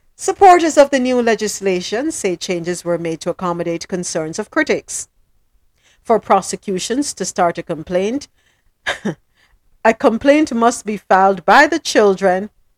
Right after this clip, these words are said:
parents, or spouse of the accused couple.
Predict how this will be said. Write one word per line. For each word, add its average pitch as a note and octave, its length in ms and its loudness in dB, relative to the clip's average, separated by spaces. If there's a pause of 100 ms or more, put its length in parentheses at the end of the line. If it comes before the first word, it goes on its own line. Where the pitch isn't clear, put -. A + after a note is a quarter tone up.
parents, G#3+ 840 0 (100)
or B3+ 220 4
spouse - 760 -2
of F3 220 -2
the E3 220 -2
accused D#3+ 440 -8
couple. C#3+ 400 -6